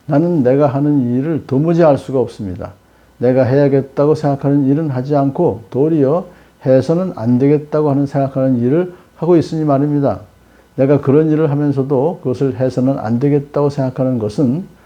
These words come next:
곧 율법이 선하다는 사실에 동의하는 것입니다. 그렇다면 그와 같은 일을 하는 것은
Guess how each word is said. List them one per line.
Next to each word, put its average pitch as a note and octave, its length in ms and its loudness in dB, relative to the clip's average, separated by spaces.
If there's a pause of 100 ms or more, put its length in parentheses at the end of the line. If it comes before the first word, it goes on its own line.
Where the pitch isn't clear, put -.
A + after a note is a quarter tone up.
(180)
곧 B2+ 220 2
율법이 C#3+ 680 0
선하다는 B2 580 0
사실에 B2 560 -6
동의하는 C#3+ 540 0
것입니다. G2+ 540 -8 (480)
그렇다면 D3+ 640 -2 (280)
그와 D3+ 280 4
같은 D3 360 -2
일을 D#3+ 320 0
하는 D3 180 -2
것은 E3 460 -6